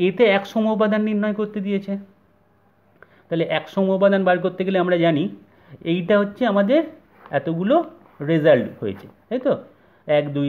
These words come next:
তিন, চার, পাঁচ, ছয়, এক, দুই, তিন, চার, পাঁচ, ছয়, মানে ছত্রিশটা, ছত্রিশখানা element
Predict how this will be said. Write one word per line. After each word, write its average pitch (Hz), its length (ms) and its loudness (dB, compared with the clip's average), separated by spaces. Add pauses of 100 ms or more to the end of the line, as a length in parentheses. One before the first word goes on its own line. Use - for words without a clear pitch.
(100)
তিন, 135 160 -4 (140)
চার, 127 160 -2 (120)
পাঁচ, 120 160 -4 (140)
ছয়, 294 220 0 (760)
এক, 127 200 -2 (160)
দুই, 196 140 -2 (160)
তিন, 120 160 -6 (160)
চার, 220 140 0 (140)
পাঁচ, 110 180 -4 (120)
ছয়, 104 200 -12
মানে 185 100 -8 (100)
ছত্রিশটা, 139 680 -6 (520)
ছত্রিশখানা 185 640 -6 (180)
element 135 420 -4